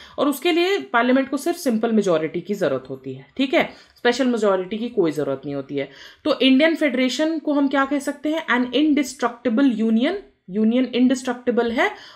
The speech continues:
of destructible states, यानी स्टेट्स को हम डिस्ट्रक्ट कर सकते हैं, ठीक है, स्टेट्स को तोड़ ताड़ के जैसे मर्जी जो करना है कर सकते हैं। लेकिन अमेरिकन फेडरेशन उसी तरफ क्या है,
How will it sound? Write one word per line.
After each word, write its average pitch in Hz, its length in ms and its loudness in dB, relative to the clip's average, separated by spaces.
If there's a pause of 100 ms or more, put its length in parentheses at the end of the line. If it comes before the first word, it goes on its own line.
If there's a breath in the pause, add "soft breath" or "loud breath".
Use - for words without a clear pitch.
(160 loud breath)
of 294 280 2
destructible 269 840 0
states, - 360 0
यानी 226 180 0
स्टेट्स 269 400 0
को 320 100 -2
हम 302 100 2
डिस्ट्रक्ट 262 380 -4
कर 220 100 0
सकते - 380 -8
हैं, 139 220 -14 (340)
ठीक 277 160 0
है, 277 140 2 (260 loud breath)
स्टेट्स 247 280 4
को 254 80 0
तोड़ 240 260 2
ताड़ 233 220 0
के 247 120 -2
जैसे 226 260 0
मर्जी 233 360 -2
जो 208 160 0
करना 226 300 -4
है 262 140 -4
कर 214 180 0
सकते - 380 -10
हैं। 135 220 -10 (400 loud breath)
लेकिन 247 240 2
अमेरिकन 247 420 2
फेडरेशन 277 540 -2
उसी 277 300 0
तरफ 285 360 -2
क्या 277 180 0
है, 311 200 0